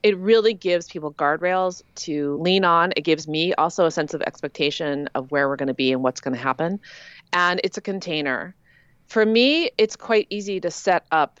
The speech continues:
the project. I understand what's gonna happen e-, each week. I can keep track of everyone's work.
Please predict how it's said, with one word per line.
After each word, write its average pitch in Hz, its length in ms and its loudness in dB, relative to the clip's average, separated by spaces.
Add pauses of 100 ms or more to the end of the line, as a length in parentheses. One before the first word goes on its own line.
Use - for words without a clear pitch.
(160)
the 160 80 -8
project. 185 720 -2 (100)
I 170 160 2
understand 175 400 -2
what's 156 140 -8
gonna 156 140 -8
happen 147 260 -6
e-, 147 140 -10 (160)
each - 240 -6
week. 208 300 4
I 151 160 2
can 156 180 -6
keep - 260 -8
track 156 320 -2
of 156 80 -8
everyone's 139 480 -6
work. 190 340 2